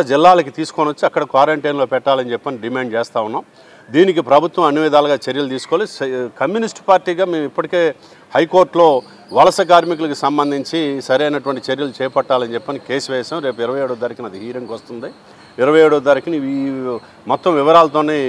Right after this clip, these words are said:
కోర్టు ముందుకు తీసుకొని పోయి ప్రభుత్వం మీద సరైన చర్యలు తీసుకునే పద్ధతుల్లో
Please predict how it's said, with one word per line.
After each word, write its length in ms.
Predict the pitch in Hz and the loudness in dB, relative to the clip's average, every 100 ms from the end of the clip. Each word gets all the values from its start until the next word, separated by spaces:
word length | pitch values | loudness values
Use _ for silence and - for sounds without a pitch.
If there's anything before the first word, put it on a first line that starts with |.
| 120 - | -4 -2
కోర్టు 240 | 151 151 | -2 -2
ముందుకు 220 | 151 139 | -6 -6
తీసుకొని 360 | 127 131 139 123 | -8 -8 -8 -6
పోయి 160 | 151 147 120 | -6 -2 -4
ప్రభుత్వం 380 | 135 135 139 | -4 -6 -8
మీద 260 | 131 127 120 - - - | -4 -2 -2 -4 -18 -4
సరైన 320 | 123 143 135 117 | 0 0 0 -2
చర్యలు 220 | 139 131 127 | -2 -2 -6
తీసుకునే 280 | - 127 117 120 | -8 -8 -4 -4
పద్ధతుల్లో 500 | 117 - 120 123 | -4 -6 -2 0